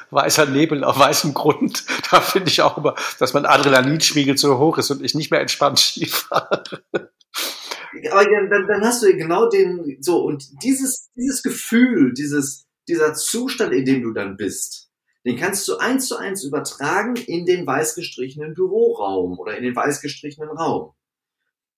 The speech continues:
Speaker 2: Ähm, wir haben ja irgendwann begonnen, mal in den, in den neunziger Jahren, später achtziger, Anfang neunziger Jahre alle Räume weiß zu streichen und graue Granitböden reinzulegen, so ganz helle.
Speaker 1: Mhm.
Speaker 2: Und dann haben wir auch noch irgendwie so graue, hellgraue Tische reingestellt. Also alles hat so eine,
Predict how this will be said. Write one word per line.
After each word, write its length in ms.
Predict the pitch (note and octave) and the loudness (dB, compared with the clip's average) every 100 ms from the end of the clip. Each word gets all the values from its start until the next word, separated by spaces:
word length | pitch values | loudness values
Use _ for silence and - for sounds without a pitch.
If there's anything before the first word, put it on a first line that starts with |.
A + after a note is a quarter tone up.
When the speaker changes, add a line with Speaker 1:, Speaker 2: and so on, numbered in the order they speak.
| - | -8
Speaker 2:
Ähm, 180 | B2+ C3 | -6 0
wir 100 | C#3 | 2
haben 60 | |
ja 60 | D3 | 2
irgendwann 340 | F3+ F#3 E3+ | 2 0 0
begonnen, 420 | C#3+ C3+ E3 G3 F#3 | 0 0 0 0 0
mal 340 | E3+ E3+ E3+ | 2 2 0
in 160 | D#3+ D#3+ | -2 -4
den, 240 | D#3 D#3 | -6 -6
in 160 | C#3+ D3 | -6 -6
den 140 | D3 | -6
neunziger 420 | D3 D#3 - C3+ | -4 -6 -6 -2
Jahren, 460 | C3 C#3 D#3 E3 D#3+ - _ | 0 0 0 -2 -6 -16 _
später 440 | - - D3+ C#3+ C#3 | -20 -6 -4 -2 -4
achtziger, 520 | - D3+ D3+ D3 C#3 | -6 -2 0 0 -2
Anfang 260 | C#3 C#3 | -4 -6
neunziger 400 | C3 C#3+ C#3+ C3 | -6 -8 -6 -6
Jahre 380 | A2+ B2 D3 C3+ | -4 -4 -4 -4
alle 140 | C#3 C3+ | -2 -2
Räume 360 | C3+ D3 C#3+ | 0 0 0
weiß 260 | B2 A#2+ - | -2 -6 -8
zu 100 | A#2 | -12
streichen 600 | - - B2 E3 F#3 F3+ | -12 -4 -2 -2 -6 -10
und 260 | D3+ B2 - - | -10 -12 -14 -20
graue 420 | - B2 D#3 D#3 | -6 0 0 0
Granitböden 680 | B2 B2+ C#3+ - F3 F3+ | -2 -4 -6 -2 2 2
reinzulegen, 840 | E3+ D#3+ F3+ - E4 E4+ F4+ F#4+ F#4 | 0 -6 -6 -8 -6 -6 -4 -6 -8
so 100 | F#4+ | -10
ganz 240 | - C#3+ | -10 -8
helle. 300 | D#3 D#3 G3 - | -4 -4 -6 -10
Speaker 1:
Mhm. 360 | D#3+ A2 C#3 D#3+ | -8 -6 -6 -4
Speaker 2:
Und 40 | |
dann 160 | C#3 C3 | 0 0
haben 140 | D3 | 0
wir 100 | D#3 | 0
auch 120 | C#3 C#3 | -2 -2
noch 200 | C3+ C#3 | -2 -4
irgendwie 280 | D3 D3 | -6 -4
so 160 | C3+ C3 | -2 -2
graue, 440 | - A#2+ C#3+ D3 | -2 0 4 4
hellgraue 540 | C3 C#3 C#3 C3+ B2+ A#2+ | 4 2 2 0 0 2
Tische 320 | F3+ F3+ F3+ - | 0 0 -2 -4
reingestellt. 640 | D#3+ F3 D#3+ - E3 - | -8 -6 -10 -6 -6 -6
Also 200 | A#2+ B2 - | -8 -8 -4
alles 340 | C#3+ D#3+ - | -4 -4 -6
hat 140 | C#3 | -10
so 100 | - | -4
eine, 340 | C#3 C#3 C3+ | 0 0 -2